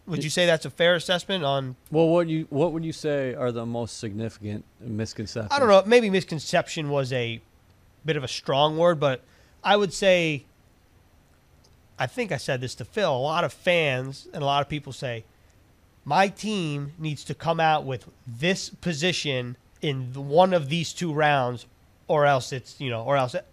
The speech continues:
Speaker 1: everything is going down the deep end." But that's not the way that personnel or N F L personnel view it.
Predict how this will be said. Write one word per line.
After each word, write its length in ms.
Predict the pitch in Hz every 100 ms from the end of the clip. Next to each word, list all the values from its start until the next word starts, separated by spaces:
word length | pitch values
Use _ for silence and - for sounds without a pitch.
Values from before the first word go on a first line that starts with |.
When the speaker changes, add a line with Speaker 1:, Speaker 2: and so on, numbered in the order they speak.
| _ -
Speaker 1:
everything 400 | 190 220 208 190
is 120 | 156
going 420 | 180 170 156 147 131 _ _
down 400 | 175 160 151 131
the 80 | 123
deep 280 | 120 160 -
end." 220 | 104 101 - - _
But 160 | 151 -
that's 240 | 156 151
not 240 | 180 160 -
the 80 |
way 320 | 147 156 156 139
that 380 | 139 131 - - _ _ _ _ _ -
personnel 800 | 165 - 156 160 175 156 127 _ _ _ _ -
or 180 | 160 151
N 120 | 160
F 100 | 160
L 120 | 151 135
personnel 420 | 143 135 143 127
view 300 | 113 202
it. 80 | 254